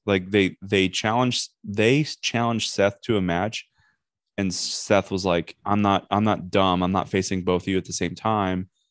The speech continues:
So figure it out." And they go to play rock, paper, scissors with each other to see who faces Seth. And before they even get to, like, I think they were gonna do, like, rock, paper, scissors, shoot, and, like, halfway between, Montez pushes, um,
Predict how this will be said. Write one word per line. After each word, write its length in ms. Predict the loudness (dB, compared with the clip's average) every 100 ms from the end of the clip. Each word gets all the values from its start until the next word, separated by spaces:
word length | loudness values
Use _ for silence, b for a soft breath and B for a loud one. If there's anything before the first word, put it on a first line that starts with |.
| _ _
So 360 | -6 0 2 0
figure 400 | 0 0 2 2
it 80 | 4
out." 340 | 4 4 2
And 260 | -2 -2 0
they 160 | 0 0
go 300 | 2 4 4
to 60 |
play 200 | 2 2
rock, 320 | 4 2 2
paper, 220 | 0 0 0
scissors 340 | 0 -2 -4
with 140 | -4
each 120 | -4 0
other 180 | 0 -2
to 80 |
see 180 | -2 -2
who 80 | -2
faces 380 | 0 -2 0 -2
Seth. 300 | 2 2 -2 _ _ _ _ _ _ -4
And 260 | 0 0 0
before 320 | 0 4 4
they 140 | 6
even 180 | 4 2
get 160 | 0 0
to, 120 | 2
like, 180 | 0 0 -10 -4
I 100 | -2
think 180 | 2 2
they 60 | 2
were 100 | 2
gonna 200 | 0 0
do, 100 | 0
like, 140 | -2
rock, 240 | 0 -2 -2
paper, 160 | -4
scissors, 300 | -2 -2 -2
shoot, 300 | -4 -2 -2
and, 100 | -2
like, 140 | -6 -6
halfway 380 | -4 -2 0 0
between, 440 | -2 -2 -2 -4 _ _ _ _
Montez 540 | 0 2 2 2 2 0
pushes, 500 | 0 2 2 0 -4 _ -18 _ _ _ _ _ _ -2
um, 680 | 2 4 2 0 -4 -10